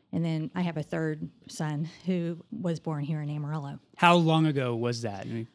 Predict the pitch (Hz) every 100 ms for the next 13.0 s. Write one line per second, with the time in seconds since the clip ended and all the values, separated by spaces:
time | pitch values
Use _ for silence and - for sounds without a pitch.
0 | - 135 127 127 110 135 131 131 147 147
1 | 160 185 165 240 240 247 254 240 190 175
2 | - - 185 180 165 151 175 165 220 220
3 | 202 196 - 214 190 190 185 180 160 -
4 | 147 135 127 117 110 113 165 185 185 214
5 | 196 180 - _ 170 160 156 - 175 151
6 | 143 131 - - _ - - _ _ -
7 | 143 147 151 143 135 143 160 143 139 139
8 | 143 135 156 131 131 214 262 240 143 123
9 | 120 113 127 117 117 - 143 135 110 104
10 | - 208 220 180 180 208 208 196 180 165
11 | 170 - 208 208 180 170 165 - 175 165
12 | 160 185 190 180 190 190 160 151 160